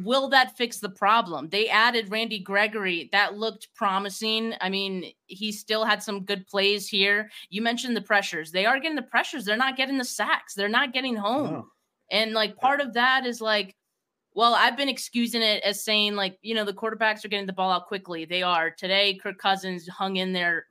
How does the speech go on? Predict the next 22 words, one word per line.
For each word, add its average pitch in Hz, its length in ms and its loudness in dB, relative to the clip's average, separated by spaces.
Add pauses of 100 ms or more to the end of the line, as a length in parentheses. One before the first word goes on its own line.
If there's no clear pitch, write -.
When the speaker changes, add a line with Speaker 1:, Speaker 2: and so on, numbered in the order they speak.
Speaker 1:
very 185 260 -2
well. 165 400 -2 (640)
N-, 175 220 -10 (140)
I 254 120 6
don't 302 160 2
know. 277 400 0
It, 170 360 -6
something 277 400 0
has 226 220 2
to 190 100 -16
give, 202 340 -2
though. 156 200 -4
Like, 165 200 -6
I, 175 260 4 (120)
we 202 160 -4
need 240 240 -2
to 233 100 -2
see 220 220 -4
some 233 280 0
production 170 540 -4
out 170 160 0
of 160 60 -10